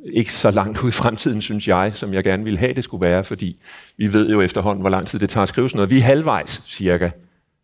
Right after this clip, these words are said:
med, med toeren, som griber fat i nogle af, som har de samme,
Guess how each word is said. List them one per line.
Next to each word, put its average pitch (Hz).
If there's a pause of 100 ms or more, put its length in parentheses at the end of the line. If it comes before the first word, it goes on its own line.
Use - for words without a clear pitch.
(140)
med, 87
med 82
toeren, 92 (420)
som 95
griber 92
fat 95
i 104
nogle 92
af, 85
som 92
har 92
de 90
samme, 110